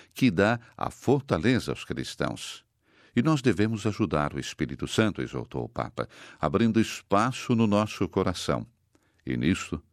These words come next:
muito nos ajuda o exame de consciência de todos os dias,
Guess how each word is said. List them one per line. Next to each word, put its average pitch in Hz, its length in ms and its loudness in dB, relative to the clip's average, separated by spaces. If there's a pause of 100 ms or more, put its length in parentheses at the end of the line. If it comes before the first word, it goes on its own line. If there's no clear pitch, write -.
(540)
muito 80 600 0
nos 71 200 -4
ajuda 76 360 0
o 82 80 2
exame 73 440 0
de 60 100 -6
consciência 60 800 -6 (240)
de 101 100 2
todos 120 400 -2
os 104 120 -2
dias, 57 460 -6